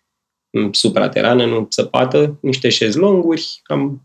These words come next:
montat la un moment dat niște luminițe acolo am, și am petrecut ceva timp prin grădină,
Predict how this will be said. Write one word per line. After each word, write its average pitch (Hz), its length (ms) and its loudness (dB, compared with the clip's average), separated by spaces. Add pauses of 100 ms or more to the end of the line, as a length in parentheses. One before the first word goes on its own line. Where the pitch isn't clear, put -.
montat 127 360 2
la 127 120 2
un 123 80 0
moment 123 220 0
dat 123 80 2
niște 117 240 0
luminițe 147 800 2
acolo 67 500 2
am, 67 340 -2
și 76 600 0
am 71 220 0
petrecut 139 400 -2
ceva 104 260 0
timp 104 320 -2
prin 101 220 0
grădină, 101 540 0